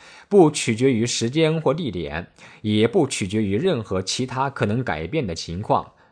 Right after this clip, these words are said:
而是取决于上帝的本质和人的本质，以及他们彼此之间不可改变的关系。所以约翰卫斯理就告诉我们，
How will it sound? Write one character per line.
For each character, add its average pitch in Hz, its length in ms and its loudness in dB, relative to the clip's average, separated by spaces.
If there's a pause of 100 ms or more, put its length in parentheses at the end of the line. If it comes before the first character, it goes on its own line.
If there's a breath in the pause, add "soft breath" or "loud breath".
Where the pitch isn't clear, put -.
而 113 160 2
是 135 120 0
取 104 280 -2
决 110 160 0
于 98 120 0
上 151 300 0
帝 123 80 -4
的 92 100 -2
本 80 360 -4
质 202 320 -2 (200 soft breath)
和 - 200 0
人 98 280 0
的 180 120 2
本 78 300 -6
质， 107 260 -4 (340 soft breath)
以 107 100 0
及 117 140 2
他 123 160 2
们 110 160 2
彼 139 300 0
此 101 160 -6
之 104 120 -6
间 110 280 -2
不 147 100 2
可 95 180 -2
改 80 300 -4
变 165 240 -2
的 78 140 -6
关 151 340 -2
系。 - 280 -4 (1700)
所 196 140 8
以 196 80 10
约 208 100 8
翰 196 180 6
卫 156 120 6
斯 170 140 2
理 101 180 0
就 101 160 0
告 92 220 2
诉 101 160 -4
我 90 60 0
们， 78 220 -6